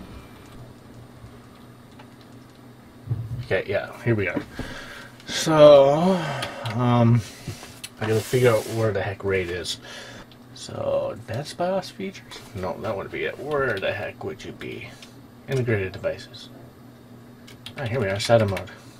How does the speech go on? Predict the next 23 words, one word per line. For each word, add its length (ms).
raid 180
mode, 220
that's 360
what 120
I 20
want. 260
Um, 240
I 160
wanna 320
go 280
to 680
boot 260
here, 320
'cause 180
we 80
want, 240
okay, 320
so 300
it 80
says 400
U 160
S 120
B 360